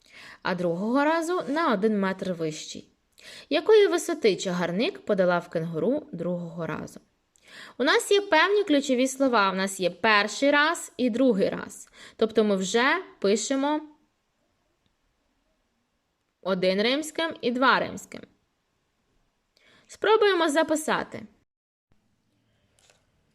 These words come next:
Записали. Двадцять друге вересня. Класна робота. Номер один.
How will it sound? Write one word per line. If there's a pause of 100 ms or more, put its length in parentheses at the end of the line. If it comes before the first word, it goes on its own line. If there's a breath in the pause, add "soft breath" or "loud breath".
(140)
Записали. (160)
Двадцять
друге
вересня. (100)
Класна
робота. (240)
Номер
один.